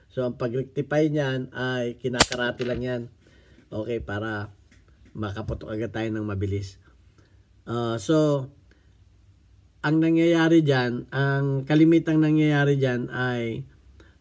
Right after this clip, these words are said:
pagka ang hawak natin sa baril ay medyo malalay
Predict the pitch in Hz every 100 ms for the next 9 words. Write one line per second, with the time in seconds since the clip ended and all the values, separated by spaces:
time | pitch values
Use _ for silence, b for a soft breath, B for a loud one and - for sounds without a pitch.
0 | _ - 165 165 147 175 165 156 165 160
1 | 147 151 147 156 147 147 135 127 123 127
2 | 135 135 127 131 131 123 135 120 107 107
3 | 110 117 123